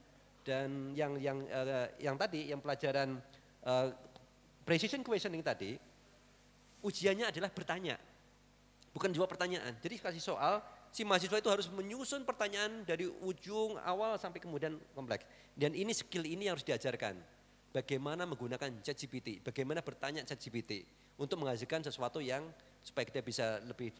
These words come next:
eh, produktif, bisa aman dan seterusnya gitu. Tapi saya kira ini bukan bahaya Bu kalau saya lihat yang chat G P T, karena dia masih responsible A I. Yang chat G P T masih responsible A I, dia akan jawab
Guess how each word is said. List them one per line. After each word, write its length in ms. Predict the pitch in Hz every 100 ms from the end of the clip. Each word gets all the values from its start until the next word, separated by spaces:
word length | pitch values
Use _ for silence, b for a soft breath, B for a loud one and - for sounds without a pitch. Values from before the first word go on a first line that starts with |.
| -
eh, 80 | 117
produktif, 800 | 131 110 127 - 202 190 - 123
bisa 240 | 120 110 131 -
aman 400 | 175 180 196 190
dan 160 | 120
seterusnya 400 | 104 - 104 101
gitu. 160 | 98 - - B B B B
Tapi 240 | 156 220
saya 160 | 208 175
kira 160 | 208
ini 240 | 214 240 233 - - - - -
bukan 240 | 135 170 147
bahaya 400 | 139 135 208 165
Bu 160 | 127
kalau 160 | 131 117
saya 160 | 131
lihat 240 | 117 123 160
yang 80 | 117
chat 160 | 143
G 80 | 135
P 160 | 127 120
T, 80 |
karena 240 | 123 151 190
dia 160 | 208
masih 320 | 190 147 180 196 B B B -
responsible 720 | 143 - 185 175 - 151 151 -
A 320 | 127 139 139
I. 160 | 92 90
Yang 100 | 107 120
chat 80 | 135
G 60 |
P 80 | 131
T 80 | - 180
masih 240 | 147 151
responsible 640 | 135 - 143 135 143 131 123
A 400 | 107 - 127 190
I, 80 | 277 B B B -
dia 240 | - 139 127
akan 240 | 151 139 - -
jawab 240 | 156 139